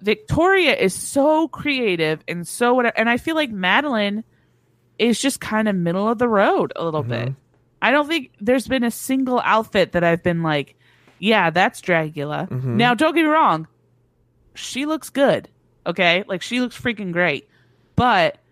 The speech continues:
Speaker 1: not this episode. I felt like if anybody should have gone home, it was Madeline.
Speaker 2: Yeah.
Speaker 1: Um, yeah. I, you know, I, uh, another thing is I feel like something's going on with Eva. I know we always say that,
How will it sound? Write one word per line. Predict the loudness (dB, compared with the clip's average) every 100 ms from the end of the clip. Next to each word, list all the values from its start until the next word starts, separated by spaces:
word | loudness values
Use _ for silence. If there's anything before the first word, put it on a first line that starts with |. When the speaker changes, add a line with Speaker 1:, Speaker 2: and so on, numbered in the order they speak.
| _ _ -4
Speaker 1:
not | 0 0
this | 0 -4 -4 -2
episode. | -2 -2 -2 -2 0
I | -2 0
felt | 0
like | 0 -2 -2
if | -8 -4
anybody | -4 -2 -2 -2
should | -4 -10
have |
gone | -10 -10
home, | -10 -10
it | -10
was | -10
Madeline. | -4 -2 -2 -2 -8 -12 _ _ -4
Speaker 2:
Yeah. | 0 0 -4 -12 _ _ _ _ _ -2
Speaker 1:
Um, | 2 4 4 4 2 0 -8 -16 _ _ _ _ _ _ _
yeah. | -2 0 0 -2 _ _ -2
I, | 2 2 -2 _ -14 -8
you | -2
know, | 2 2 2 0
I, | -4 -4 -8 -16
uh, | -12 -10 -6
another | -2 2 2 0
thing | -2 -2
is | 0
I | -2
feel | -4 -6 -4 -4
like | -2 0 -2 -4
something's | -6 -4 -4
going | 0 0 2
on | 2
with | 0
Eva. | -2 -2 -2 -4 -10 _ _ _ _ _ -4
I | 0 2
know | 2 2
we | 2
always | 0 0
say | 0 2
that, | 2 0